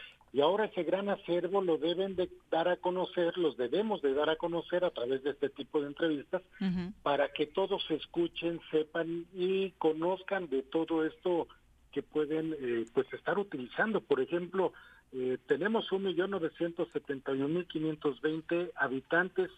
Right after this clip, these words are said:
Speaker 1: en Morelos a las cero horas del quince de marzo del dos mil veinte.
Speaker 2: Todavía no llegamos a los dos.
Speaker 1: Todavía no en materia de los residentes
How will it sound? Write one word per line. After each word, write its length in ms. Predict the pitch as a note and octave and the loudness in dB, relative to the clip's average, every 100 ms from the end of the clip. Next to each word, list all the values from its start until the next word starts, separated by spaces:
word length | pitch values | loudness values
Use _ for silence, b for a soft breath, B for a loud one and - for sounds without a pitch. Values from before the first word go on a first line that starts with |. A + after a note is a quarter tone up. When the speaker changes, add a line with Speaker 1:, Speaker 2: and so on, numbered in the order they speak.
| - | -14
Speaker 1:
en 180 | D#3+ G3 | -4 -2
Morelos 500 | G3+ F#3 G3 G3+ F3 | 2 2 4 2 0
a 80 | D3+ | 0
las 200 | C#3+ C#3 | 0 -2
cero 220 | - F3 F3+ | 0 0 4
horas 220 | F#3+ F3 | 4 4
del 160 | D3+ | -2
quince 340 | - F3 E3+ D#3+ | -2 -6 -4 -2
de 100 | D#3 | 0
marzo 340 | D#3 D3 - | 0 -2 0
del 120 | C#3+ | 0
dos 220 | B2 B2 B2 | -2 -6 -4
mil 160 | C#3 | -4
veinte. 260 | B2 A2+ G2 - - _ | -2 -2 -4 -18 -20 _
Speaker 2:
Todavía 300 | - A#3 C4 | -2 0 4
no 80 | B3+ | 4
llegamos 340 | B3+ A#3+ A#3+ A#3+ | 4 4 4 2
a 60 | |
los 140 | G#3 F3+ | 0 4
dos. 400 | A#3+ A#3 - - _ _ _ _ _ _ _ | 4 4 0 -10 _ _ _ _ _ _ _
Speaker 1:
Todavía 440 | - G3 G#3 G#3+ G#3+ | 2 6 6 6 4
no 380 | G#3+ G#3 G#3+ G#3+ | 4 4 4 4
en 100 | F#3+ | 2
materia 500 | E3+ - F3 F3 F3+ | 0 2 0 2 2
de 160 | E3 | 2
los 160 | D#3 D#3 | 2 2
residentes 640 | D3+ D3 D#3 E3 E3 - | 2 0 -4 -2 -2 -4